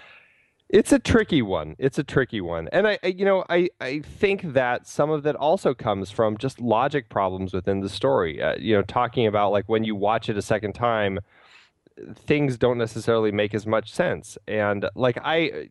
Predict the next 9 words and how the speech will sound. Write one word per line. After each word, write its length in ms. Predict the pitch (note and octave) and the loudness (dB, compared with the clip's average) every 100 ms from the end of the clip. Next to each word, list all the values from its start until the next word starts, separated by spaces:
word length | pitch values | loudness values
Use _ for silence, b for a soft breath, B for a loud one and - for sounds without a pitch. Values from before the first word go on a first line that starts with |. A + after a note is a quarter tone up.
| - | -18
still 360 | - - F#3+ F3 | -14 0 2 4
don't 280 | C#3 A#2+ | 2 0
quite 340 | - C#3+ C3+ C#3 | -4 0 0 0
understand 760 | B2+ A#2 - C3 A#2+ A2+ G#2+ G#2 _ _ _ _ | -4 -6 -4 -2 0 0 -4 -8 _ _ _ _
why 640 | F#2+ A2 A#2+ A#2+ A#2+ A2+ G2 | -2 0 2 0 0 -4 -6
the 100 | G#2+ | -8
U 240 | G2+ A2 | -6 -2
S 180 | G#2+ - | -2 -4
Marshals 760 | A2 A2 A2+ A2+ G#2 F#2 F2 | 0 0 0 0 -2 -2 -6